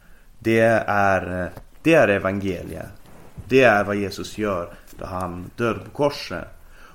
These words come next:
Och man kan ju se att då Jesus dör på korset, och det, det, vi ser ju det här ordet kors många gånger. Vi vet, vi,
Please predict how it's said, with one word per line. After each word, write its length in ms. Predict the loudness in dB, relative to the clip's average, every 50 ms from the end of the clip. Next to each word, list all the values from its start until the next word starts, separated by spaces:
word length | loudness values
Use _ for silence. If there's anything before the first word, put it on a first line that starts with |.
| -20 -8 0
Och 440 | 4 6 8 8 8 8 6 6 2 0 -6 -12 -20 -20 -20 -20 -20 -20 -20 -20 -20 -20 -20 -20 -20 -20 -18 -10
man 160 | -6 -4 -2
kan 140 | 0 2 2
ju 60 | 2
se 280 | 0 0 0 2 4 4
att 260 | 4 4 2 -4 -16 -18 -20 -20 -20 -20 -20 -18 -6
då 160 | 0 2 4
Jesus 380 | 4 4 4 2 0 -8 -10 -8
dör 340 | -4 -2 0 0 0 0
på 140 | -4 -6 -12
korset, 460 | -10 -6 -4 -4 -4 -4 -4 -2 -2
och 120 | -2 -2 -2
det, 120 | -4 -6 -6
det, 400 | -4 -2 0 2 2 2 0 -2 -6 -12 -16 -16 -18 -12 -4
vi 160 | -2 -2 0
ser 200 | 0 0 0 0
ju 140 | 0 0 0
det 80 | 0
här 260 | 2 2 2 0 0 -2
ordet 320 | -6 -6 -6 -4 -6 -8 -8
kors 600 | -6 -2 -2 -2 -2 -2 -6 -12 -12 -14 -14 -18 -20 _ _
många 440 | -20 -10 -6 -4 -2 -2 -2 -2 -2
gånger. 380 | 0 0 0 0 0 -2 -4 -2
Vi 140 | -2 -4 -4
vet, 400 | -2 -2 -4 -4 -4 -8 -12 -10
vi, 140 | -10 -10